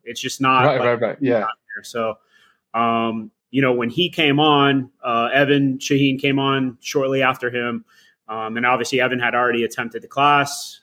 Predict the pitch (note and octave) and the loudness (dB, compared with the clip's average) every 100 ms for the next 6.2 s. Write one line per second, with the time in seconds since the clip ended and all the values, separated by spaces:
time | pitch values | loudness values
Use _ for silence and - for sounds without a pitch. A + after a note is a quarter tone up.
0 | _ A#2 A2 A2 G#2+ A#2 A#2 A#2+ C#3 C#3+ | _ -12 -10 -10 -10 -8 -2 2 2 0
1 | - D#3 D3+ D3+ C#3+ C3 C3 B2+ - _ | -4 2 4 4 2 4 2 2 -6 _
2 | _ _ _ _ - - - C#3+ C#3 C3+ | _ _ _ _ -10 -6 2 2 4 2
3 | B2+ A#2 A#2+ B2+ B2+ B2 A#2+ C3+ C3+ C3+ | 0 0 -2 -2 -2 -2 0 2 2 2
4 | B2+ C#3 C#3+ C#3 B2 B2 D3+ D3 C#3+ D3 | 2 0 0 -2 -4 -2 -2 -2 -2 0
5 | C#3 C3 C3+ C3 C3+ C3 C3+ B2+ C3 B2+ | 0 0 -4 -4 -2 -2 0 2 2 0
6 | - - | -4 -14